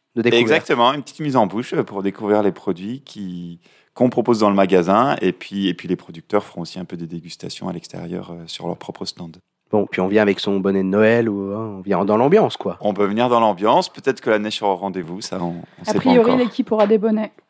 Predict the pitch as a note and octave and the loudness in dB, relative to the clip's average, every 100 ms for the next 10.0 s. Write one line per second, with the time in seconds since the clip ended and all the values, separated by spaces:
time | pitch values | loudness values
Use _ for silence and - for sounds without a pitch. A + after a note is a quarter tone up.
0 | A#3 - - A2+ G2+ - E3+ D3 C#3+ C#3+ | -10 -10 0 2 4 4 4 4 0 -2
1 | - - C#4+ - _ - - _ - G#2 | -4 -4 -8 -10 _ -18 -18 _ -14 -8
2 | G#2 A2 B2+ D3+ D#3 B2 A2 G#2 G#2 - | -2 2 4 6 8 6 4 0 -4 0
3 | D#3 D3 D3+ - A#2 A2 - A2 A#2+ D#3+ | 0 2 -4 -6 -6 -6 -4 0 2 4
4 | - A#2+ G#2+ A#2 B2 A#2+ G#2+ G2 G2+ D3 | 2 -2 2 2 4 2 0 -2 0 4
5 | F#3+ B2 G2+ - _ _ G#2 G#2 G2+ G2+ | 4 2 -4 -14 _ _ 0 2 4 2
6 | F2+ F#2+ G2 G2 A2 A2 G2+ G2 G2 F#2 | 0 0 -2 2 0 2 0 0 0 2
7 | B2+ F3 D3 B2 A2 C3 A2 A2+ C#3 - | 4 6 4 4 2 2 2 4 4 4
8 | G#2 G#2+ - D3 A#2+ A2 D3 B2+ A2+ G#2+ | 2 2 4 2 4 2 2 2 0 0
9 | A2+ G2+ A#2+ - _ - G#2 F#2+ - A2 | 0 0 -4 -10 _ -4 -2 -2 -2 -4